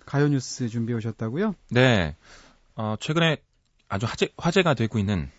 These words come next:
Speaker 2: 프로젝트가 하나 있어서
Speaker 1: 네.
Speaker 2: 같이 소개해 보려고 가져왔습니다. 레전드 백인데요.
Speaker 1: 네.
Speaker 2: 레전드 백이 뭐냐면 그 엠넷 측에서 기획한 프로젝트인데, 어, 한국의 대중음악사를 대표하는 전설들 백 명을 선정해서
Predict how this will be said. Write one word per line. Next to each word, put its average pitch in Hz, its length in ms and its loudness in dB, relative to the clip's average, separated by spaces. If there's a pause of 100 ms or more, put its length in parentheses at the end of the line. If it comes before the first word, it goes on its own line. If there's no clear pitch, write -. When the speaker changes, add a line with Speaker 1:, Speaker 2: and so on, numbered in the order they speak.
(140)
Speaker 2:
프로젝트가 202 480 -2
하나 120 120 2
있어서 92 440 -2
Speaker 1:
네. 131 140 0
Speaker 2:
같이 - 260 -8
소개해 151 320 -4
보려고 98 500 -2 (400)
가져왔습니다. 87 680 -4
레전드 160 460 4
백인데요. 98 640 0
Speaker 1:
네. 120 340 -2 (640)
Speaker 2:
레전드 131 260 -2
백이 123 140 0
뭐냐면 95 460 -2 (100)
그 - 160 -20
엠넷 143 320 2
측에서 - 320 -4
기획한 82 540 -6
프로젝트인데, 90 840 -6 (640)
어, 78 180 -8
한국의 107 380 -2
대중음악사를 104 720 0
대표하는 104 520 -4
전설들 101 680 -2 (440)
백 101 160 0
명을 127 320 6
선정해서 98 720 -2